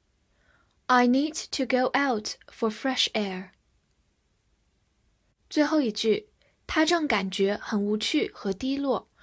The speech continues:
所以我想安慰她。She's feeling dull and blue, so I want to comfort her.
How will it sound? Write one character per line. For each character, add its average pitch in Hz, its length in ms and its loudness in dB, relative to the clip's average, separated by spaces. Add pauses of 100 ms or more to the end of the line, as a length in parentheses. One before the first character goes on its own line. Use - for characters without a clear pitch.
(140)
所 - 220 2
以 320 40 4
我 285 160 2
想 269 300 -4
安 262 180 -4
慰 294 160 -4
她。 208 420 -8 (840)
She's - 340 2
feeling 247 680 0
dull 233 480 -2
and 262 240 -4
blue, 202 480 -2 (420)
so 214 300 0
I 196 80 0
want 208 460 0 (120)
to - 140 -4
comfort 226 460 -6 (100)
her. 185 180 -12